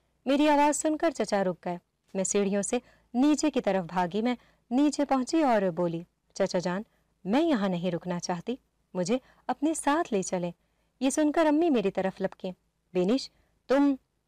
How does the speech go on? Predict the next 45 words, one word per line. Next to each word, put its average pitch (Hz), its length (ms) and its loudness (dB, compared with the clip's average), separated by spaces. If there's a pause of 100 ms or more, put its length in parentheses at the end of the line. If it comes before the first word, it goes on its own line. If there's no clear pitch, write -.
(160)
मगर 190 280 -2
चचा 185 360 -6
ने 208 100 -2
अम्मी 269 340 0
को 196 120 -2
कहा, 180 260 -8 (420)
"बस 214 320 0
भाभी, 190 280 -4 (480)
मैं 240 240 0
आपकी 226 280 0
इज्जत 185 280 -2
कर 180 140 -2
रहा 180 180 -2
हूँ, 233 300 -2
बस।" - 300 -2 (500)
ये 269 140 0
सुनकर 330 380 0
अम्मी 233 240 2
वहीं 202 260 0
खड़ी 180 280 -2
रह 170 160 -4
गईं। 175 220 -8 (340)
चचा 185 260 -2
ने 185 100 0
मेरे 180 200 -2
सर 175 220 -4
पर 175 180 -4
हाथ 175 320 0
रखा 233 320 0
और 226 80 2
बोले, 175 280 -4 (400)
"बेटा, 185 280 -2 (360)
तुम 262 140 4
अपने 277 200 0
कपड़े 262 340 -2
ले 175 140 0
लो, 170 140 -6 (400)
तुम्हारा 247 320 2
बाकी 254 320 2
सामान 269 360 -2
मैं 254 140 2
खुद 269 300 -2
मंगवा 180 260 -2
लूँगा।" 175 280 -6 (480)
मैंने 190 240 -2